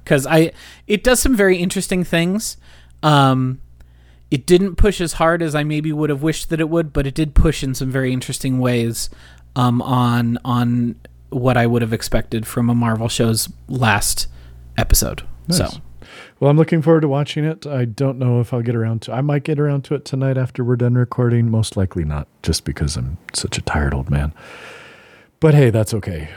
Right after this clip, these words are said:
Speaker 2: And I still, this is the thing, I still haven't even had time to watch the most recent episode of The Rings of Power, which, for people who are listening, just be aware that, uh,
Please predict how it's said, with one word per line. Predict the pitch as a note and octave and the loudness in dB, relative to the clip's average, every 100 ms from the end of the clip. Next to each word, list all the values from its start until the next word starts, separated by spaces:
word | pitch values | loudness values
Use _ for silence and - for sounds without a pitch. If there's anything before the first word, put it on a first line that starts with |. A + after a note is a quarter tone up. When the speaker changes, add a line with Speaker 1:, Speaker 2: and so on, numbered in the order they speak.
| - | -8
Speaker 2:
And | B2+ | -2
I | B2+ | 0
still, | B2+ - E3+ E3+ A#2+ G2 | 0 0 2 4 4 0
this | A2+ D3 | -4 -2
is | E3 | -2
the | C3+ | -2
thing, | D3+ G#3 A2+ | -2 -4 -4
I | A2+ | -4
still | C#3+ - F3+ | -4 -2 -2
haven't | D#3 C#3+ C#3+ | 0 0 -2
even | C3 | -2
had | B2 B2 | -2 -2
time | C3 B2+ | 0 0
to | B2+ | 0
watch | B2 - - | -2 -4 -4
the | |
most | A#2 A#2 - | -2 -2 0
recent | A#2 A#2+ | 0 0
episode | A2 A2+ - A2 G#2 | -2 -2 -2 -2 0
of | |
The | G2+ | 0
Rings | G2 F#2 E2 | 2 0 -2
of | D#2+ - | -6 0
Power, | D3+ B2 C#2+ D#2+ | 2 2 0 -2
which, | G#2+ F#2+ - - - - _ _ _ _ | -2 -4 -6 -18 -20 -20 _ _ _ _
for | - A#2 | -2 2
people | D3 C3 C#3+ C3 | 2 2 2 2
who | C3 | 2
are | B2 A2+ | 2 2
listening, | A#2+ A2+ B2 B2 C#3+ | 0 0 -2 -2 -2
just | A2+ F2+ | -4 -2
be | A#2+ | 0
aware | A2+ G#2+ A#2 A#2 | 0 0 2 2
that, | G#2+ G2+ - - | 0 -2 -4 -4
uh, | G2 F2+ | -4 -4